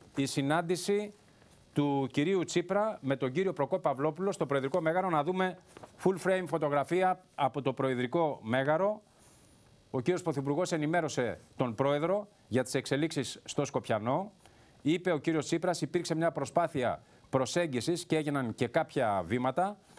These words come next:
Το επόμενο διάστημα θα εντατικοποιηθούν οι προσπάθειες. Θέλω να σας ενημερώσω, μέσα σε ένα κλίμα ουσιαστικού διαλόγου και νυφαλιότητας, θα αντιμετωπίσουμε αυτά τα θέματα,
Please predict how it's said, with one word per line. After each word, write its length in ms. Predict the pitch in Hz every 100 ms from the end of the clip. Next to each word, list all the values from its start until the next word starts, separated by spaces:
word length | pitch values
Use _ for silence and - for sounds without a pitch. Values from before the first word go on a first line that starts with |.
| - - -
Το 120 | -
επόμενο 340 | 127 170 180 170
διάστημα 540 | 156 175 180 170 156
θα 320 | 131 151 135 -
εντατικοποιηθούν 720 | 123 123 120 120 120 120 185
οι 20 |
προσπάθειες. 680 | 160 135 147 139 170 196 - - - - - -
Θέλω 280 | - 156 175
να 80 | 165
σας 100 | 170
ενημερώσω, 720 | 151 135 127 143 - 190 196
μέσα 260 | 117 147 151
σε 100 | 165
ένα 120 | 151
κλίμα 260 | - 165 151
ουσιαστικού 440 | 139 123 120 160
διαλόγου 420 | 135 123 131 143
και 100 | 127
νυφαλιότητας, 800 | 117 110 98 113 135 - 190 - - - -
θα 140 | -
αντιμετωπίσουμε 640 | 123 123 120 120 190 - 113
αυτά 140 | 113
τα 120 | 120
θέματα, 460 | 139 151 160 190